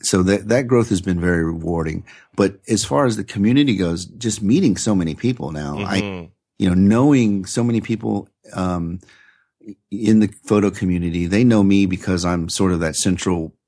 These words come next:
Speaker 1: um, face behind D C Focus. Um, and that's, you know, that's rewarding because these are people, like I s-, like I mentioned earlier, these are people I'd love to have over at my house,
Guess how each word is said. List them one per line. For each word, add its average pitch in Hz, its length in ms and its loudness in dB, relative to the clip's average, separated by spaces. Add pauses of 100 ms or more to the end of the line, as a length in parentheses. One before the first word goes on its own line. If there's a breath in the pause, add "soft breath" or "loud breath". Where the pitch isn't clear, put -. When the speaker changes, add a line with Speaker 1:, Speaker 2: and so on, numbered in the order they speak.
(160)
Speaker 1:
um, 80 460 -6
face 95 560 2
behind 87 420 0
D 85 100 0
C 90 160 0
Focus. 85 480 -2 (600 loud breath)
Um, 85 400 -4 (120)
and 113 180 2
that's, - 380 -2 (680)
you 139 100 4
know, 131 80 4
that's 131 240 0
rewarding 80 480 -2
because 90 520 -4
these 110 300 2
are 104 60 0
people, 107 320 0
like 92 200 2
I 98 40 -2
s-, - 140 -6
like 90 320 -6
I 92 60 0
mentioned 95 340 0
earlier, 107 380 0 (440 loud breath)
these 117 180 4
are 127 40 -2
people 117 260 0
I'd 95 140 2
love 101 180 0
to 104 60 -2
have 110 160 0
over 107 200 0
at 101 60 -2
my 98 140 -2
house, 104 480 -4